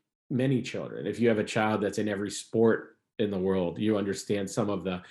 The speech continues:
you know, running around that we might have to do in terms of therapies and this and that. And yeah, there's medical things that we, we do go through, of course, that may be a different or more challenging than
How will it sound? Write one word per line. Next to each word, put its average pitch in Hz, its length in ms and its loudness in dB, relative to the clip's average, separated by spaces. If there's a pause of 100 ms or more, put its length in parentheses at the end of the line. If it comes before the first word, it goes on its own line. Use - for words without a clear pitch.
(320)
you 127 80 4
know, 113 100 4
running 117 400 6
around 127 480 4
that 113 120 6
we 107 100 -2
might 98 220 -2
have 101 200 -2
to 98 100 -6
do 98 220 0
in 98 80 -2
terms 95 280 -4
of 92 120 -8
therapies 101 720 0
and 98 140 -2
this 98 200 -4
and 95 100 -2
that. 92 280 -4
And 127 160 0
yeah, 113 160 0
there's 107 220 -2
medical 101 440 -4
things 98 340 -6
that 98 120 -4
we, 101 220 -4 (380)
we 117 120 2
do 117 180 4
go 113 240 6
through, 104 480 2
of 92 120 -6
course, 113 540 0 (380)
that 107 140 -2
may 107 160 4
be 104 140 2
a 95 60 2
different 101 600 -4
or 98 80 -2
more 92 200 -2
challenging 95 540 -4
than 95 220 -4